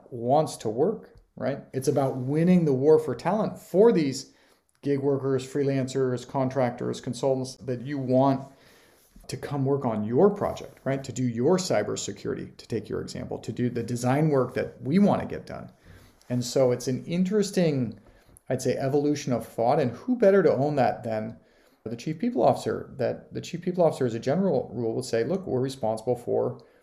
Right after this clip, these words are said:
experience. We care about the experience." And we're seeing more chief people officers come around to that thought of the experience. I want it to apply to all people working for my brand,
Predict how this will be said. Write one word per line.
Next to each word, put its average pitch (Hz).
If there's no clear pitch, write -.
experience. 214
We 120
care 117
about 139
the 151
experience." 190
And 117
we're 151
seeing 160
more 139
chief 147
people 127
officers 123
come 123
around 120
to 127
that -
thought 151
of 117
the 123
experience. 185
I 113
want 185
it 180
to 110
apply 117
to 110
all 120
people 120
working 113
for 127
my 131
brand, 147